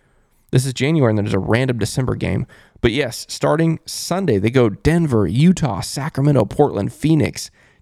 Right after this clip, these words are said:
Denver, Philly, Phoenix. Oh my gosh, what a stretch for, for Indy. Wow. Okay.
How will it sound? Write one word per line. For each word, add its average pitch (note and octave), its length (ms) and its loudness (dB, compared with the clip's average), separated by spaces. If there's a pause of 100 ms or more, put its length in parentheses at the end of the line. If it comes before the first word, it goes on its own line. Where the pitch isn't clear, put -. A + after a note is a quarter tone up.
(100)
Denver, E3 400 2
Philly, G3+ 440 0
Phoenix. - 760 -4 (800)
Oh G#3 320 4
my A2 480 0 (160)
gosh, A#2 580 -8
what E3+ 260 6
a A#2+ 120 2
stretch - 460 -2
for, A#2 260 2 (160)
for - 380 4
Indy. G3 600 2 (1160)
Wow. A#2 560 -2 (160)
Okay. A2+ 400 0